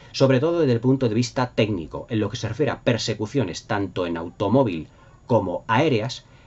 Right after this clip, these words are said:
pero también desde el punto de vista del diseño de producción.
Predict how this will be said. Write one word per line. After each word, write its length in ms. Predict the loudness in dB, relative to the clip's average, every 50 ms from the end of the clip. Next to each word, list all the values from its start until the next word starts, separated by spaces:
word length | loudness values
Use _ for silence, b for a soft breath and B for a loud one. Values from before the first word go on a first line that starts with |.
| b b b b
pero 240 | 4 6 6 6 4
también 320 | 4 4 4 4 4 4
desde 160 | 2 2 2 0
el 80 | 2
punto 240 | 2 2 2 4 4
de 60 | 4
vista 260 | 2 2 0 0 0
del 180 | 2 2 0 0
diseño 460 | -2 -2 -2 0 2 2 2 2 0 -2
de 220 | -4 -4 -4 -4
producción. 580 | -4 -6 -8 -8 -10 -10 -10 -10 -10 -10 -10